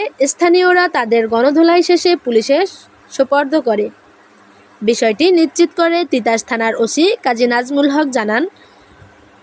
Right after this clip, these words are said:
খবর পেয়ে দ্রুত পুলিশ তাদেরকে আটক করে থানায় নিয়ে আসে।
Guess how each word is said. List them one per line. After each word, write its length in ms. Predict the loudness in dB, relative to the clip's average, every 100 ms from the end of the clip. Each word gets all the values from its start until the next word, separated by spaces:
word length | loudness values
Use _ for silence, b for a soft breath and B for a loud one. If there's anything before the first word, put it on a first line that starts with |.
| -4
খবর 300 | -2 0 0
পেয়ে 200 | 2 0
দ্রুত 260 | 0 0 0 0
পুলিশ 240 | 2 2 2
তাদেরকে 440 | -2 -2 -2 0 -2 -2
আটক 280 | -6 0 -2 0
করে 200 | 0 0
থানায় 380 | -2 -4 -2 -2
নিয়ে 140 | -2 -4
আসে। 220 | -6 -10